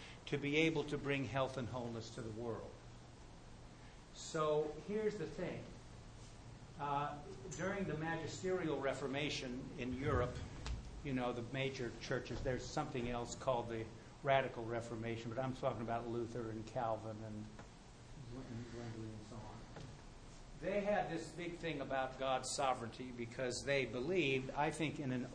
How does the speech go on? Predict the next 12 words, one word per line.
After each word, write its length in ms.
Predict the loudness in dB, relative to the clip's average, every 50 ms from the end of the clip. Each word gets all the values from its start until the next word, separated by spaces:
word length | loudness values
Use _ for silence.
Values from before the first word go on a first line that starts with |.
| -8 -8 -4 -2
in 160 | 0 2 2
a 60 | 2
way 340 | 2 2 2 2 4 4 2 2
that 180 | 0 0 0 0
was 180 | 0 -2 -2 -4 -2 2
over 240 | 2 2 2 2 0
the 100 | -2 -4
top. 520 | -4 0 2 4 4 4 4 2 0 -2
That's 240 | -2 -2 -2 -2 -2
my 180 | -2 -2 -2 -2 0 0
personal 420 | 0 0 0 0 -2 -2 -2 -2
opinion. 460 | -2 -2 -2 -2 -2 -2 -2 -4 -6